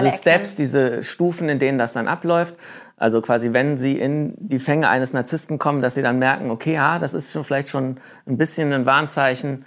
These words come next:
Speaker 2: Mhm.
Speaker 1: und, ähm, und mal gucken, wie es weitergeht, so. Und,
Speaker 2: Genau.
Speaker 1: ja, und ich glaube, im Endeffekt läuft es immer nach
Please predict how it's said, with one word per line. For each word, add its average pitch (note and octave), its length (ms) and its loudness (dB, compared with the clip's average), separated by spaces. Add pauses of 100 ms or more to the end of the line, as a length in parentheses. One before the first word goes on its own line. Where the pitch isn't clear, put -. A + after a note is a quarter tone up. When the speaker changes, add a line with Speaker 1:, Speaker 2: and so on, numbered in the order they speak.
Speaker 2:
Mhm. A3 320 -18
Speaker 1:
und, B2 420 2
ähm, A2 460 0 (160)
und A2+ 180 -2
mal A2 120 -2
gucken, - 240 -6
wie A2 40 -4
es - 120 -4
weitergeht, G2 480 0
so. F#2+ 140 -4
Und, - 320 -8 (460)
Speaker 2:
Genau. G#3+ 140 0
Speaker 1:
ja, B2+ 120 4 (140)
und C#3+ 120 0
ich C3+ 100 -4
glaube, D#3 280 6
im C#3 80 2
Endeffekt D#3+ 380 0
läuft D#3+ 220 2
es C3+ 120 -2
immer D3 200 -2
nach C#3 180 -2